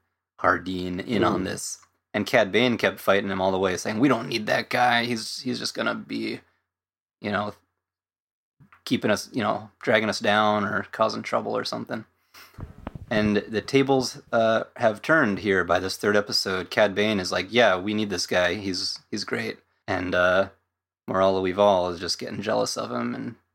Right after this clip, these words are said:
Speaker 1: is trying to kill him.
Speaker 2: Mm-hmm.
Speaker 1: The, uh, the, the relationships have shifted.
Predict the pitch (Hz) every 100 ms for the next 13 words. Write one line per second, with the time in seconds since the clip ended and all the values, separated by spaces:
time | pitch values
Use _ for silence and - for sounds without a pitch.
0 | _ - 117 - 123 127 117 127 123 _
1 | _ 113 107 98 95 98 90 90 90 90
2 | 98 _ _ _ - 117 - - 110 110
3 | 117 110 131 - 123 - 143 - - -
4 | -